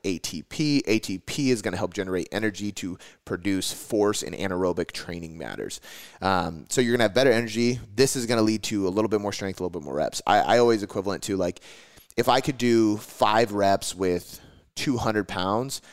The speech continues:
if I was supplementing creatine for a while, I could probably do six reps with two hundred pounds. It's a very mild thing, but it boosts everything up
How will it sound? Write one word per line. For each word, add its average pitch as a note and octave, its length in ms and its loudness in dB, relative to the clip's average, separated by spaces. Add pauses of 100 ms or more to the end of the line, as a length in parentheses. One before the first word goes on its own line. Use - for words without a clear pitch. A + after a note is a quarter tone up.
(140)
if - 80 -2
I A2+ 60 6
was B2 120 2
supplementing A#2 380 0
creatine A2+ 340 -4
for - 80 -4
a A#2+ 80 2
while, A#2+ 320 6
I - 60 0
could - 180 -10
probably F#2 240 -2
do F2 140 -8
six - 320 -6
reps - 340 -12
with G#2+ 140 -14
two - 100 -14
hundred C#2+ 160 -12
pounds. A#1+ 320 -16 (360)
It's - 80 -12
a C3+ 40 -8
very E3+ 260 4
mild A#2+ 420 4
thing, F#2+ 200 0
but G2 140 2
it F#2+ 140 -2
boosts C#3 280 0
everything C#3+ 320 2
up - 360 0